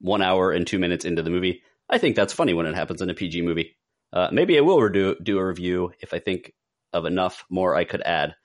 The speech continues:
I guess it does deserve more five-star reviews. But yeah, the bat hang glider was one of the best moments for sure. <laughs> Another one of my favorites was the prehistoric firebrand sword. This movie was actually surprisingly good at times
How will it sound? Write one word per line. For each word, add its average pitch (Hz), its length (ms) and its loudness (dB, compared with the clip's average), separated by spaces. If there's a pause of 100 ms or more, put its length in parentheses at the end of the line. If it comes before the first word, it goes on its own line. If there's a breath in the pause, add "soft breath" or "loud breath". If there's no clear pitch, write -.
(300)
I 95 100 -4
guess 104 220 0
it - 100 -4
does 95 260 2
deserve 87 340 -2
more 87 180 0
five-star 82 480 -2
reviews. 80 380 -6 (420)
But 80 120 0
yeah, 101 320 2 (160)
the 87 100 -2
bat 98 200 0
hang 107 180 -2
glider 101 360 2
was 90 200 -4
one 92 160 0
of 87 60 -6
the 87 80 -6
best 90 240 -2
moments 98 260 -4
for 113 120 -2
sure. 98 340 0 (320)
<laughs> - 260 -6
Another 143 460 2
one 156 100 4
of 143 60 4
my 127 120 2
favorites 113 420 0 (100)
was 98 220 -6
the 110 220 -2 (160)
prehistoric 120 640 0
firebrand 104 520 0
sword. 95 300 -2 (440)
This - 180 -6
movie 120 240 2
was 107 200 0
actually 107 380 -2
surprisingly 90 480 -2
good 85 120 -2
at - 140 -6
times 80 360 -4